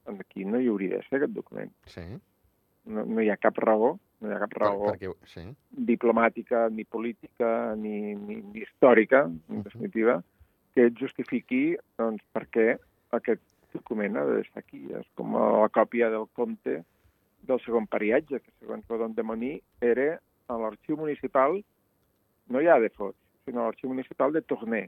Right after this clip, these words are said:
Speaker 1: que és una ciutat
Speaker 2: Carai.
Speaker 1: del sud de, de Bèlgica.
Speaker 2: Déu-n'hi-do.
Speaker 1: I, i que va desaparèixer, segons sembla, en un bombardeig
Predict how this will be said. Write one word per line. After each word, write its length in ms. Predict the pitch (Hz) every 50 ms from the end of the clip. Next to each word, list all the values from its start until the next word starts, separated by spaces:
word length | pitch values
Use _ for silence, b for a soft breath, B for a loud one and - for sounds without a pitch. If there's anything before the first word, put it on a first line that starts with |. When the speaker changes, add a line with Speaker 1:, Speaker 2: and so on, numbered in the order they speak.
| - _
Speaker 1:
que 80 | - 110
és 80 | 101
una 160 | 104 110 107 107
ciutat 260 | _ - 113 107 123
Speaker 2:
Carai. 200 | 117 110 92 - _ _ _ _ _ _ _ _
Speaker 1:
del 200 | 120 - 127 120
sud 200 | - - 120 110 107 -
de, 360 | 117 113 110 110 107 107 110 - - _ _ _ _ _ -
de 200 | - 107 104 101 98 104 104 92
Bèlgica. 480 | 98 101 98 - - - - - - - _ _ _ _ _ _ _ _ _ _ _ _ _ - _ _ _ _ _ _ _ _ _ _ _ _ _ _ _ _ _ _ _ _ _ _ _
Speaker 2:
Déu-n'hi-do. 480 | - 87 101 98 95 92 87 85 85 80
Speaker 1:
I, 120 | - - - _ _ _ _ _ _ -
i 100 | 131 -
que 140 | - - 104
va 120 | 98 98
desaparèixer, 640 | 95 87 98 - - - 98 101 - - 113 113 127 196 196 - _ _ _
segons 240 | - 113 107 104 -
sembla, 340 | - 113 120 - 107 117 - 262 _ _ _ _ _ _ _ _ _ _ _ -
en 460 | - - - 120 120 113 113 113 113 117
un 140 | 113 110 110
bombardeig 640 | 113 110 107 104 104 107 98 110 110 110 107 104